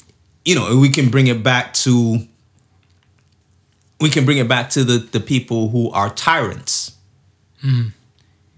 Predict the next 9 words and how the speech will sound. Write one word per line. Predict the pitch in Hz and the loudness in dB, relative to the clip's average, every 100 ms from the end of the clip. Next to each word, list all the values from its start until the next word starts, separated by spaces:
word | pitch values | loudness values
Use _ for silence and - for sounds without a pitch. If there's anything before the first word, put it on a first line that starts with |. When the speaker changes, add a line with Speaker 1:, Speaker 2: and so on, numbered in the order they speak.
| _ _ _ _ _ | _ _ _ _ _
Speaker 1:
and | 120 120 | -4 -2
see | - 135 | 0 0
how | 117 120 120 117 113 110 - 123 104 | 2 0 2 0 -2 -4 -10 -18 -4
they | - 151 131 117 | 2 2 2 2
want | 123 156 185 143 | 2 2 2 0
that | 127 - | -2 0
position | 135 113 123 - 107 | 0 0 0 -2 -4
so | 101 - 131 113 | -4 -4 -2 -2
bad | 95 92 113 107 92 131 | -4 -8 -6 -6 -8 -10